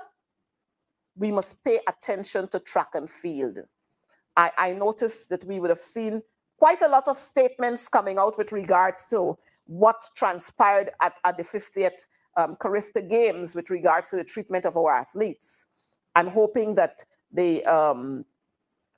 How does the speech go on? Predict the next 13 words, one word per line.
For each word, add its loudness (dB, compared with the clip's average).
A 8
A 2
G 0
will 4
come 4
out 4
and 0
they 2
will 2
make 2
a 0
statement, 0
and, 4